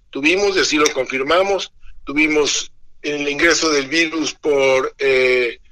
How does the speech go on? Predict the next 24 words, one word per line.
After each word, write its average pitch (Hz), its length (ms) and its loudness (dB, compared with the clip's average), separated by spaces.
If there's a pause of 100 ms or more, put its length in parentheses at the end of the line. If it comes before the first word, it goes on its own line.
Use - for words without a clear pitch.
eh, 127 260 -2
Quintana 147 540 2
Roo, 190 360 2
lo 156 120 -2
tuvimos 143 580 -4
por 135 580 0 (360)
Tijuana, 202 560 2
lo 160 180 0
tuvimos 147 480 -4
por 135 280 -4
Ciudad 143 300 2
de 139 120 -2
México, 196 680 0 (400)
eh, 139 360 0
y 151 100 -2
otros 185 320 -2
puntos. 220 640 -2 (200)
Eh, 156 480 -4 (360)
ciertamente 185 1080 0
el 135 1000 -4
desarrollo 156 600 0
de 160 80 2
la 143 80 -2
epidemia 156 600 -2